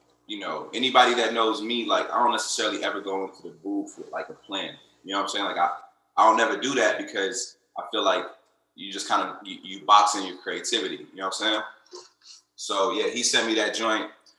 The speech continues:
Um, I was just at my crib chilling. It was, like, eleven at night. I'm going through, like, text messages between me and him. I click on the first beat that came up,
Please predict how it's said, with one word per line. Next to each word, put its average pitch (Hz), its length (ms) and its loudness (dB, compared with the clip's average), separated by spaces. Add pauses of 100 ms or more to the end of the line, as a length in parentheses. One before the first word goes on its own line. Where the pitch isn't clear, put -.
(460)
Um, 101 480 2
I 104 120 4
was 107 160 0
just - 360 0
at 104 120 2
my 101 200 4
crib 113 300 2
chilling. 110 360 2
It 98 40 -4
was, 95 100 -6
like, 92 160 -2
eleven 101 280 -2
at 92 140 -4
night. 110 340 4
I'm 101 160 -8
going 101 260 -4
through, 95 260 -8 (340)
like, - 200 -8
text - 280 0
messages 101 380 -2
between 92 280 -10
me 98 160 -4
and 104 120 -8
him. 117 220 4 (560)
I - 60 -8 (100)
click 104 200 -6
on 98 100 0
the 95 60 -2
first 104 360 -2
beat 107 200 -4
that 87 160 -6
came 101 320 -4
up, - 420 4